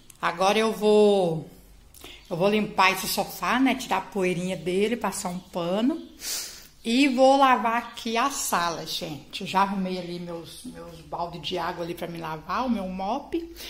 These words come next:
E vou tá mostrando pra vocês. Vou limpar essa sala, né? Graças a Deus aquele guarda-roupa saiu dali, gente. <laughs> Segunda-feira o rapaz veio pegar. Nossa, eu achei uma maravilha que ele veio pegar aquele guarda-roupa dali.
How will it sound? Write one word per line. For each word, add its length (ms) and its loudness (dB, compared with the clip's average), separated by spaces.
E 160 2
vou 140 2
tá 140 4
mostrando 480 2
pra 120 -2
vocês. 600 -8
Vou 200 0
limpar 380 2
essa 300 2
sala, 720 0
né? 560 -6
Graças 480 4
a 60 8
Deus 200 2
aquele 220 0
guarda-roupa 640 2
saiu 360 0
dali, 420 0
gente. 1400 -2
<laughs> 320 -6
Segunda-feira 800 4
o 20 2
rapaz 420 4
veio 220 2
pegar. 540 -2
Nossa, 380 -2
eu 80 -2
achei 240 -6
uma 120 -4
maravilha 720 2
que 100 -4
ele 120 -2
veio 160 -2
pegar 220 -2
aquele 200 -6
guarda-roupa 480 -6
dali. 300 -10